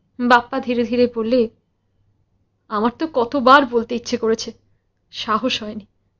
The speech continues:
ভেবেছি তুমি হেসে উড়িয়ে দেবে। আমি চোখ বুজলেই তোমার মুখ দেখতে পাই ঝুমঝুম।" ঝুমঝুমের চোখের জল হেসে উঠল।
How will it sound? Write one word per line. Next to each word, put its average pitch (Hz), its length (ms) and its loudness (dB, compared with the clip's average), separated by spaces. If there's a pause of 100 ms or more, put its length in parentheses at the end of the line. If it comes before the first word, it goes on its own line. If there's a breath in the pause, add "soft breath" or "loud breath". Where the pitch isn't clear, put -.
(160)
ভেবেছি 226 400 4
তুমি 277 220 2
হেসে 233 340 0
উড়িয়ে 220 240 6
দেবে। 180 260 -10 (1300)
আমি 240 200 0
চোখ 254 300 0
বুজলেই 247 500 4
তোমার 254 240 0
মুখ 220 220 0
দেখতে - 260 -12
পাই - 180 -6
ঝুমঝুম।" 220 420 -10 (920)
ঝুমঝুমের 330 500 4 (260)
চোখের 285 380 -6
জল 247 300 -2 (120)
হেসে - 300 -14
উঠল। - 280 -20